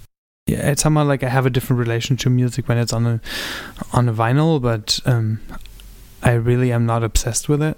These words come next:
But somehow I have it for quite some years, and, um, maybe at some point I lost it, and then I've rediscovered.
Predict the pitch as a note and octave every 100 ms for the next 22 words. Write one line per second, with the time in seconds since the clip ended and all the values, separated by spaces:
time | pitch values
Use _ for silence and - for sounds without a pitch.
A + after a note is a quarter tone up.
0 | - - - - - - - - - C3
1 | - C3+ C#3 C3 A#2+ A#2+ B2 C3+ - A#2+
2 | B2+ A#2+ - B2 F3+ F#3+ C#3 C3 A#2+ B2
3 | B2+ A#2+ A#2 A2+ - - - - - -
4 | - - - - _ - D3 D#3 F#3 G3
5 | F3 F3+ C#3+ B2+ B2 D3 E3 - G3+ F#3+
6 | D3+ C#3 C3+ B2+ - C3+ B2+ C3+ D3+ C#3+
7 | - D3+ F3 F#3